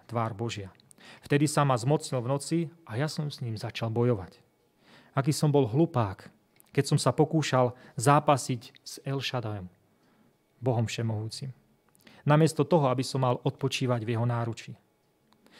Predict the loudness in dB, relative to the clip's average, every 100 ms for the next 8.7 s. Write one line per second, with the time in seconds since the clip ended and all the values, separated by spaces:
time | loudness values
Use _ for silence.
0 | -18 -10 0 6 6 6 4 2 2 0
1 | -4 -8 _ _ _ _ -10 -10 -6 -8
2 | -6 -8 -4 -6 -4 -4 0 -2 0 2
3 | 2 2 2 2 2 0 -2 -2 0 0
4 | -2 -4 -10 _ _ _ -20 -20 _ _
5 | _ _ _ -8 -2 2 4 4 4 4
6 | 4 -2 0 0 2 0 0 2 2 2
7 | -2 -4 2 4 4 2 0 -2 -2 -4
8 | -4 -2 -2 -2 -6 -8